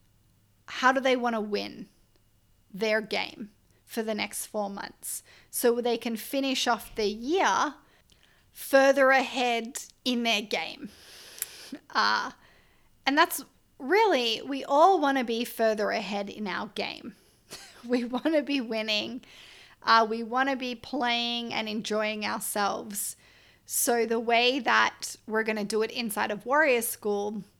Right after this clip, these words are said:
is to create this plan or this strategy for the next four months. And, uh, that may look different for each woman and depending on where she is in her journey. I've got some women that are very new into Warrior School.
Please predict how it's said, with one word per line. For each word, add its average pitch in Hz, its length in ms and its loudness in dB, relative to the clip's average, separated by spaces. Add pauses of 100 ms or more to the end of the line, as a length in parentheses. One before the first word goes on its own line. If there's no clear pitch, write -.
(760)
is 220 280 0
to - 100 -8
create 240 340 2
this 254 140 -4
plan 226 380 -2
or 202 80 -4
this 190 160 -6
strategy 214 560 -2
for - 100 -14
the 208 120 -8
next 214 360 -2
four 233 340 2
months. 202 640 -4 (140)
And, 208 580 -6 (840)
uh, 208 400 0 (1300)
that 240 320 6
may 277 200 2
look 330 240 -2
different 254 420 0
for - 200 -4
each 233 380 -4 (160)
woman 220 480 -2
and 240 180 -2
depending 226 440 -6
on 214 100 -6
where 208 140 -4
she 208 280 -6
is 226 200 -6
in 220 140 -4
her 208 140 -4
journey. 202 500 -2
I've 240 140 -4
got - 200 -8
some 220 220 -2
women 214 320 -6
that 208 140 -2
are 208 80 0
very 254 260 2
new 220 260 -2
into 220 280 -4
Warrior 208 380 -2
School. 226 600 -2